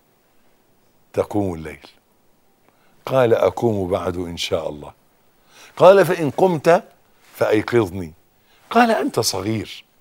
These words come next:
قال: "يا أبت، إذا سألني ربي أقول له: 'قال لي أبي أنت صغير'؟" فبكى الرجل. سبحان الله العظيم.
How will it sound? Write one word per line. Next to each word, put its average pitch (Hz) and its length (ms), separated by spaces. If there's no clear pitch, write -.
قال: 101 180
"يا 90 300
أبت، 92 380
إذا 101 200
سألني 107 560
ربي 98 500
أقول 147 380
له: 143 220
'قال 151 240
لي 147 340
أبي 147 220
أنت 135 160
صغير'؟" 151 560
فبكى 98 400
الرجل. 67 320
سبحان - 340
الله 95 180
العظيم. 80 320